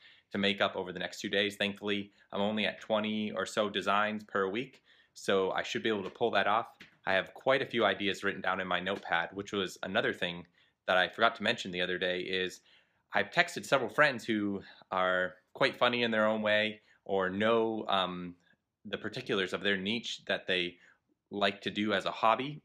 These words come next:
And so I've been asking for t-shirt design ideas from them and basically writing down all of their ideas and creating those ideas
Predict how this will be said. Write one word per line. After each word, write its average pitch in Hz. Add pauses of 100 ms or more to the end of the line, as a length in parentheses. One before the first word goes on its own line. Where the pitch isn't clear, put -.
And 98
so 107
I've 95
been 98
asking 110
for 95
t-shirt 143
design 117
ideas 90
from 92
them 90
and 90
basically 104
writing 107
down 101
all 98
of 95
their 95
ideas 90
and 95
creating 92
those 87
ideas 87